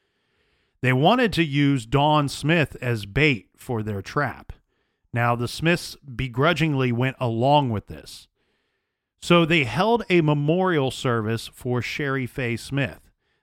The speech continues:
They wanted the Smith family and Dawn present at this memorial service. And during the ceremony, they had reporters snap photos of Dawn holding a stuffed animal belonging to Sherry and flowers for her memorial.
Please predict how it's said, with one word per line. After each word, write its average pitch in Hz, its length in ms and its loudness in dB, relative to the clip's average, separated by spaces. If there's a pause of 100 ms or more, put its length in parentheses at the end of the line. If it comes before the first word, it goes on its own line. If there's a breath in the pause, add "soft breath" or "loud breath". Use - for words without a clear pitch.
(100)
They 120 160 0
wanted 175 420 0
the 151 100 -2
Smith 160 360 -4
family 160 600 -4
and 120 260 -4
Dawn 139 400 0
present 131 600 -4
at 113 200 -4
this - 180 -8
memorial 127 440 -2
service. 87 500 -14 (460)
And 113 140 -8
during 208 300 2
the 208 80 0
ceremony, 165 640 0
they 135 220 -2
had 156 260 -4
reporters 170 480 -4
snap 160 280 -4
photos 160 440 0
of 113 180 -4
Dawn 147 460 0 (280 soft breath)
holding 170 540 0
a 135 120 -2
stuffed - 400 -4
animal 156 440 -2
belonging 135 600 -2
to 117 100 -4
Sherry 113 540 -2 (260 soft breath)
and 123 140 -6
flowers 160 640 0
for 131 420 -6
her 127 280 -4
memorial. 120 720 -2